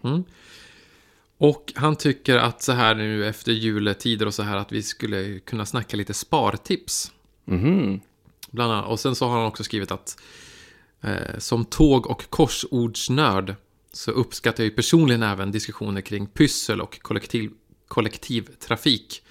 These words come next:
Speaker 2: Aha.
Speaker 1: Men jag förstår om dessa ämnen inte går hem klockrent hos någon bredare lyssnarskara. Tack, Claes. Ehm,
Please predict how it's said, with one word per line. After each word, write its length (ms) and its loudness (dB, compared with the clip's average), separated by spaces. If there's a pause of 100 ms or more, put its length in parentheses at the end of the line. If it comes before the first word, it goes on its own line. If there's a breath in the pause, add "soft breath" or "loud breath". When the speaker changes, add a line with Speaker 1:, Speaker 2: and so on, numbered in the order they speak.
Speaker 2:
Aha. 380 0 (160)
Speaker 1:
Men 80 -4
jag 80 -4
förstår 220 2
om 100 2
dessa 220 -2
ämnen 220 -2
inte 160 -6
går 160 -2
hem 260 -4 (180)
klockrent 560 -2
hos 280 -10
någon 520 -6 (340)
bredare 340 0
lyssnarskara. 600 -6 (1000 soft breath)
Tack, 340 4
Claes. 480 4
Ehm, 380 4